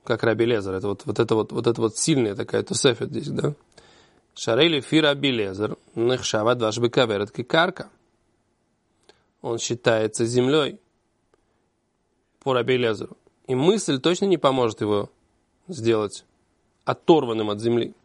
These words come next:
Точно так же, как мысль не поможет оторвать плоды от земли, которые присоединены к земле. Окей, за это точно, это брайта точно невозможно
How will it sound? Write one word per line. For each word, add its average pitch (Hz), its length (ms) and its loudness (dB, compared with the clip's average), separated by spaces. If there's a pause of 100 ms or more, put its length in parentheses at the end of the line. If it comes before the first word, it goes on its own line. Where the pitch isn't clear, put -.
(3250)
Точно 117 240 -6
так 135 180 2
же, 127 100 -4
как 123 220 2 (360)
мысль 143 360 0
не 123 120 2
поможет 117 640 0 (400)
оторвать 123 840 0
плоды 120 440 2
от 117 140 -2
земли, 117 280 0
которые 107 300 -2
присоединены 110 460 0
к 113 40 -4
земле. 107 340 0 (1800)
Окей, 120 200 -8
за 123 200 0
это 143 140 -8
точно, 160 260 4
это 160 220 2
брайта 131 300 4
точно 139 240 -2
невозможно 113 600 0